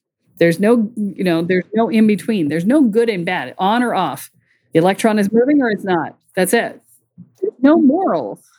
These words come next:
right? So, and they, that's the biggest concern that every person who's ever worked in A I has is, how do we give computers morals? Because they don't have 'em.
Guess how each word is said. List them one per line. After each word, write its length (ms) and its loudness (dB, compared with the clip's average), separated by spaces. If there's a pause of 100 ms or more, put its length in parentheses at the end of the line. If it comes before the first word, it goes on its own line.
(260)
right? 320 0 (540)
So, 600 0 (360)
and 380 2
they, 200 0
that's 460 -4
the 260 0
biggest 380 0 (280)
concern 600 0
that 160 0
every 440 -2
person 540 -2
who's 280 -2
ever 240 -2
worked 300 -4
in 180 0
A 140 0
I 480 -2 (280)
has 520 0
is, 460 -2 (200)
how 280 0
do 80 2
we 160 0
give 560 -2
computers 680 -2
morals? 580 -2
Because 380 -2
they 160 -4
don't 200 -4
have 300 -4
'em. 300 -8